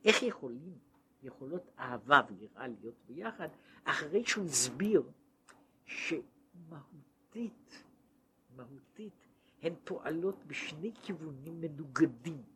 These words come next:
אחד לשני. עכשיו, יש הגדרה שמופיעה במקום אחר, והוא גם מדבר עליה, שהוא מדבר על, על מה שהוא קורא לזה, רצו ושוב. רצו ושוב זה בעצם התנועה הזו של אהבה יראה, אהבה יראה.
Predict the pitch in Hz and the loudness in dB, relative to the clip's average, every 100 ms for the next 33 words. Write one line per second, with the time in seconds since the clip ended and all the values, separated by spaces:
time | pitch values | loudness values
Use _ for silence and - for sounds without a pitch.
0 | - _ _ - - 107 104 90 110 101 | -20 _ _ -12 -8 -8 -10 -12 -12 -14
1 | 92 - _ _ _ _ _ - 151 131 | -16 -20 _ _ _ _ _ 0 0 0
2 | - _ - 120 175 - 202 131 123 107 | -6 _ -20 8 8 10 6 4 -2 -8
3 | 90 120 92 - - 98 - 104 120 107 | -6 -6 -6 -10 -16 -16 -16 -10 -10 -10
4 | 87 - 95 - - - - 151 165 135 | -14 -20 -20 -20 -20 -20 -18 -14 -14 -14
5 | - - 127 117 107 107 156 151 123 95 | -20 -10 -6 -4 -4 4 6 8 6 2
6 | 92 90 - - - - - - 180 196 | -8 -12 -16 -20 -20 -20 -4 4 4 4
7 | 151 107 135 160 127 117 - 120 113 110 | 2 2 6 6 6 -2 -8 -4 -4 -6
8 | - - 131 131 - 120 110 95 143 127 | -16 -20 -16 -14 -12 -14 -14 -6 -4 -4
9 | 98 95 98 98 - _ _ _ - _ | -6 -8 -8 -10 -20 _ _ _ -20 _
10 | 113 127 202 165 135 - 113 90 - - | -8 2 6 6 6 -2 -6 -6 -16 -20
11 | _ _ _ _ _ _ _ _ _ _ | _ _ _ _ _ _ _ _ _ _
12 | _ _ _ _ _ - 127 - 220 262 | _ _ _ _ _ -10 -8 0 0 0
13 | - 202 208 139 143 165 151 - 190 143 | -6 -6 -6 -8 -6 -6 -6 -10 -10 -12
14 | - 147 - 170 151 123 - 131 98 117 | -18 -20 -18 -16 -14 -14 -12 -14 -8 -8
15 | 110 131 139 120 113 117 110 110 123 135 | -4 -6 -4 -10 -10 -10 -10 -10 -10 -12
16 | 139 | -10